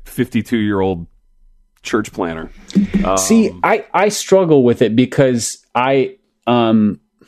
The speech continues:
Speaker 2: is it, s-, so is it trying to look boyish, or is it just continuing to wear the same thing you wore when you were a boy? 'Cause, like,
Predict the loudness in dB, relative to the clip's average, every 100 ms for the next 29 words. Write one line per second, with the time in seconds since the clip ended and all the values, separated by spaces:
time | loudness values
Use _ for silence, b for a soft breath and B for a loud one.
0 | b b _ _ _ _ b b b b
1 | b b _ _ _ _ -2 2 2 2
2 | -2 -4 -10 -10 -8 -2 2 2 2 0
3 | 2 0 0 -2 2 0 2 2 2 -2
4 | -2 0 2 2 0 0 2 2 0 0
5 | -2 -2 -4 0 0 0 -2 0 2 2
6 | 2 2 2 2 0 -2 -2 -2 -2 0
7 | 0 0 0 0 0 2 2 2 -2 -2
8 | -2 0 -2 -2 -2 0 2 2 -2 -2
9 | -4 -4 -4 -2 -2 0 -2 0 -2